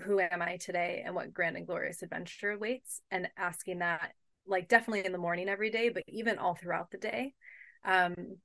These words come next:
and if I had to, like, give more context as to, like, what that opened up for me is I, when I first started playing with the tools,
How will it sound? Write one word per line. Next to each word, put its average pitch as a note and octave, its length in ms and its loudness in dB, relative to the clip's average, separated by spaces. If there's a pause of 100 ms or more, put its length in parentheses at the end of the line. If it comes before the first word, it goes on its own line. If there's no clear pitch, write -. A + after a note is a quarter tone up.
(280)
and G3 100 8
if F#3 80 8
I F#3+ 80 12
had F#3 400 6
to, G3+ 120 2
like, F3 460 4 (160)
give G3 200 6
more F#3 200 4 (480)
context G#3 480 2
as F3+ 240 4
to, F#3+ 100 0
like, E3+ 280 4 (140)
what F#3 300 0
that F3+ 200 4
opened F3+ 340 0
up - 180 0
for G#3+ 100 -6
me A#3+ 280 2
is C#4 120 2
I, F#3+ 400 6 (800)
when G3 140 2
I F#3 80 10
first A#3+ 280 0
started G#3+ 260 2
playing F#3 240 0
with F3 120 -4
the E3 80 -4
tools, F3+ 760 2